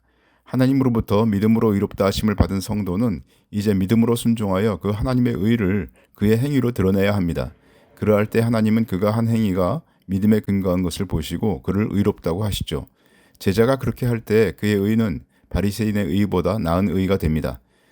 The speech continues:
주님께서 산상수훈에서 교훈하신 것은 제자들이 그와 같은 삶을 성령을 쫓아 살아내라고 하신 것입니다. 주님은 이 모든 것을 더하시리라고 하셨습니다.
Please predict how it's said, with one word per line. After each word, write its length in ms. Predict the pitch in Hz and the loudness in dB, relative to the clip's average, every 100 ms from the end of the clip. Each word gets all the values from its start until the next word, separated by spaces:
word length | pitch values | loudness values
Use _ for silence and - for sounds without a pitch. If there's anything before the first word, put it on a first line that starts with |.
| _ | _
주님께서 480 | - 107 107 113 120 | 0 2 2 0 -2
산상수훈에서 800 | 120 123 123 120 120 113 101 104 | 0 0 2 0 0 0 0 -4
교훈하신 540 | - 95 92 85 95 | -2 -2 -2 -2 -2
것은 320 | 85 - 123 80 _ _ _ | -4 -2 -4 -6 _ _ _
제자들이 440 | 95 98 101 113 | 0 0 2 0
그와 200 | - 98 | 0 0
같은 300 | 104 - 110 | 0 0 -2
삶을 500 | 107 120 117 104 - - _ - | 0 0 2 0 -2 -8 _ -10
성령을 420 | - 127 120 113 | 0 2 2 0
쫓아 260 | 95 - | -2 -2
살아내라고 640 | 101 113 110 98 87 107 127 - _ | -2 0 0 0 0 -2 -4 -12 _
하신 400 | 104 - 101 87 | -6 -2 0 0
것입니다. 500 | 73 73 65 64 65 - _ _ _ _ _ _ _ _ _ _ _ _ _ _ _ _ _ _ _ _ _ _ | -2 -4 -4 -8 -12 -20 _ _ _ _ _ _ _ _ _ _ _ _ _ _ _ _ _ _ _ _ _ _
주님은 420 | - 113 120 143 147 | 2 4 6 2 0
이 100 | 131 | 0
모든 340 | 92 107 113 | 0 0 0
것을 280 | 107 - 110 | 0 -2 -2
더하시리라고 600 | 95 95 95 107 104 98 | 0 0 -2 0 0 0
하셨습니다. 640 | 104 104 90 82 71 65 | -2 -2 -2 -2 -2 -6